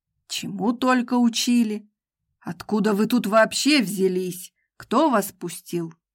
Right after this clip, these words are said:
Джаубар назвал имя Сартака, и мужчина немедленно подобрался.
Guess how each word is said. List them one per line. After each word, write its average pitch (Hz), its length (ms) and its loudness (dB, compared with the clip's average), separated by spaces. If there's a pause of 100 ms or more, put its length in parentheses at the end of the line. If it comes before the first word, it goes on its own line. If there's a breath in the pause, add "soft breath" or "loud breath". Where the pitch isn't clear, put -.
(680)
Джаубар 226 720 0
назвал 262 440 2
имя 202 320 -4
Сартака, 196 720 -8 (340)
и 180 100 -6
мужчина 285 500 0
немедленно 208 600 0
подобрался. 185 720 -6